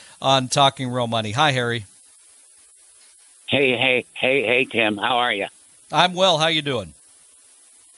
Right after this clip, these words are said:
Speaker 2: I'm doing okay. Uh, I, I was just driving through the Seattle, uh, uh, it's kinda slippery. Uh, but I, I heard of this shirt thing. On
Speaker 1: Yes,
Speaker 2: the
Speaker 1: sir.
Speaker 2: radio?
Speaker 1: Yeah.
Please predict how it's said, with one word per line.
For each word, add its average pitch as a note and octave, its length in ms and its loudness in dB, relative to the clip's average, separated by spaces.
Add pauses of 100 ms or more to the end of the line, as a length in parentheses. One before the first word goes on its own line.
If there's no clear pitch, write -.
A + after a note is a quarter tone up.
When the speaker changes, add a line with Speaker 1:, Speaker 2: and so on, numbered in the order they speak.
(520)
Speaker 2:
I'm C3 220 0
doing B2+ 280 4
okay. A2+ 380 2
Uh, A2 200 2 (360)
I, B2+ 160 0
I C3 160 2
was C3 120 -2
just D#3+ 220 -6
driving F3 420 2
through D#3+ 300 2
the A2 280 2
Seattle, A#2 640 2
uh, F2 40 -6
uh, F2 100 -14 (240)
it's D2+ 840 -8 (300)
kinda F#3+ 320 -2
slippery. E2+ 460 -2 (300)
Uh, A2+ 440 2 (100)
but C3+ 140 2
I, C#3+ 100 2
I C3 320 -2
heard D#3+ 260 -2
of C#3 140 0
this B2 160 -4
shirt D3+ 360 -2
thing. F#3+ 440 -2 (1160)
On - 60 2
Speaker 1:
Yes, A3 120 2
Speaker 2:
the F#2+ 40 0
Speaker 1:
sir. G2+ 120 0
Speaker 2:
radio? B2 360 -4 (300)
Speaker 1:
Yeah. G3 360 0